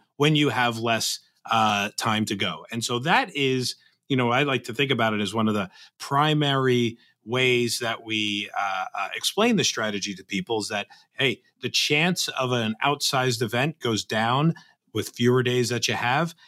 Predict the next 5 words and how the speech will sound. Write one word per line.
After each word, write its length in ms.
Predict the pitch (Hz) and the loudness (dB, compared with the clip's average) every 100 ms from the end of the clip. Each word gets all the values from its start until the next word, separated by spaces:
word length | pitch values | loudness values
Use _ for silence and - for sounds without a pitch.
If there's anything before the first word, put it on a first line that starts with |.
| _ | _
and 380 | - 127 143 139 - | -2 2 4 2 2
with 240 | 127 123 - _ | 2 2 -6 _
the 120 | 131 127 | -2 0
lower 420 | 117 123 147 147 | 2 2 4 2
volatility 880 | 131 123 123 - 170 170 117 110 | 4 2 0 0 2 4 4 2